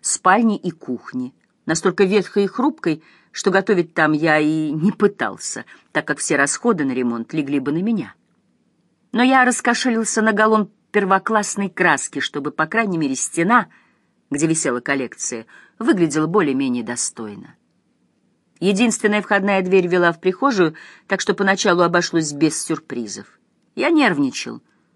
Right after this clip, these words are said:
но до смерти хотелось увидеть реакцию нового человека. Пока что она все прижималась ко мне и ворковала.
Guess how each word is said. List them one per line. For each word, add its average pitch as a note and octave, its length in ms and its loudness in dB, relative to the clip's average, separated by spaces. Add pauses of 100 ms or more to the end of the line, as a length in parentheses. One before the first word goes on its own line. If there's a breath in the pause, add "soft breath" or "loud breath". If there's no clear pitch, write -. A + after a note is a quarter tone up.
(140)
но E3+ 120 2
до G3+ 220 4
смерти - 340 -6
хотелось B2 480 -6 (340 soft breath)
увидеть D3+ 520 -2
реакцию D#3+ 840 0 (200)
нового D3 380 0
человека. C#3 680 -6 (880)
Пока D3 240 0
что C#3+ 180 -4
она C3+ 280 0 (260)
все - 180 -4
прижималась C#3 580 -2
ко C#3+ 140 -2
мне E3+ 260 -2 (240 soft breath)
и F3 80 0
ворковала. D3+ 640 -2